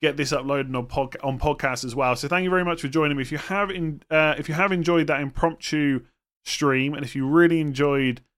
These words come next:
Everton's three goals today, make sure to give it a like. Hit that subscribe button if you haven't done so already. Thank you very much to everyone that's rating five stars on podcast as well. I saw on Spotify we're nearly up to,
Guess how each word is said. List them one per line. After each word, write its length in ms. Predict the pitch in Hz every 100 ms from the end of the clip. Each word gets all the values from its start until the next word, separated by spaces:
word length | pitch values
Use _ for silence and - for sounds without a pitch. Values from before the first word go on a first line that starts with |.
| _ _ -
Everton's 480 | 143 139 - 131 -
three 240 | 147 139
goals 320 | 135 127 123
today, 320 | 117 117 123 135
make 340 | 139 165 170
sure 140 | -
to 60 | 156
give 180 | 151 139
it 80 | 117
a 80 |
like. 400 | 123 113 117 - _ _ -
Hit 200 | 180 185
that 180 | 165 147
subscribe 380 | 139 - 147 135
button 100 | 131
if 100 | 135
you 60 |
haven't 220 | 131 135 127
done 160 | 131
so 100 | 127
already. 200 | 127 135
Thank 300 | - 185 185
you 60 | 175
very 220 | 175 170
much 200 | 165 -
to 80 | -
everyone 280 | 156 151 143
that's 140 | 127
rating 300 | 147 135 127
five 340 | - 139 135
stars 340 | - 135 127 117
on 140 | 120
podcast 600 | - 131 - 127 120 -
as 120 | 113
well. 400 | 117 123 117 131 - - -
I 100 | 127
saw 240 | 180 170
on 100 | 156
Spotify 480 | - 156 135 139 127
we're 80 | 135
nearly 240 | 143 143
up 140 | 135
to, 120 | -